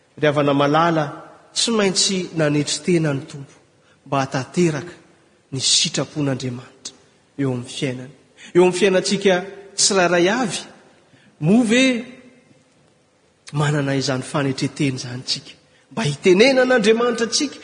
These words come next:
mba hitantanan'Andriamanitra ny fiainantsika, sa kosa ny sitrapontsika no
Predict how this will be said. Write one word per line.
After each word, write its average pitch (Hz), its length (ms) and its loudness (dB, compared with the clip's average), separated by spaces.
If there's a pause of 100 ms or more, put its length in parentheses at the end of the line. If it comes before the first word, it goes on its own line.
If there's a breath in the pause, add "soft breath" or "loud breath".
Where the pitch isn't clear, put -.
(160 loud breath)
mba 175 120 4
hitantanan'Andriamanitra 262 1300 4
ny 240 60 -2
fiainantsika, 220 680 -2 (500 soft breath)
sa 156 220 -2
kosa 147 520 -2 (600)
ny 151 120 0
sitrapontsika 151 880 -4 (460)
no 143 100 -4